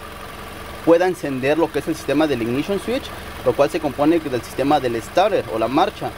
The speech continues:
Si no hay carga en la batería, si está muerto completamente, no va a encender el starter. Y al once-, y al no encender el starter, no pasar corriente por el starter de do-, unos doce punto treinta, doce punto cuarenta de voltaje,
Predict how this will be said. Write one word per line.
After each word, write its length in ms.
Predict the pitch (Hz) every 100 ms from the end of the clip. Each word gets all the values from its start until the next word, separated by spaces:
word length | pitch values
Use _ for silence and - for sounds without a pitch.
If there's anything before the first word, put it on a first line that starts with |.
| - - - - - - -
Si 120 | -
no 120 | 143 165
hay 80 |
carga 260 | 196 190 202
en 60 | 196
la 80 |
batería, 580 | 147 120 120 139 160 233 -
si 60 | 113
está 160 | 147
muerto 380 | 156 156 175 196
completamente, 680 | 156 131 156 143 135 - 185 - - 127
no 140 | 143
va 80 | 165
a 20 |
encender 320 | 165 151 143
el 160 | 147 127
starter. 380 | - 180 190 113 - - - -
Y 40 | 123
al 100 | 135
once-, 340 | 190 190 123
y 80 | 127
al 120 | 127
no 100 | 139
encender 340 | 220 226 208 202
el 140 | 190
starter, 440 | 160 160 170 233 - -
no 120 | 123
pasar 280 | 190 175 180
corriente 340 | 175 170 190
por 140 | 165
el 120 | 131 117
starter 320 | - 147 180
de 180 | 143 120
do-, 120 | 135
unos 260 | 156 165
doce 360 | 151 151 170 156 -
punto 260 | 147 156
treinta, 340 | - 139 151 151
doce 260 | - 131 -
punto 180 | 147 156
cuarenta 300 | 135 135 180
de 60 | 147
voltaje, 440 | 110 110 135 240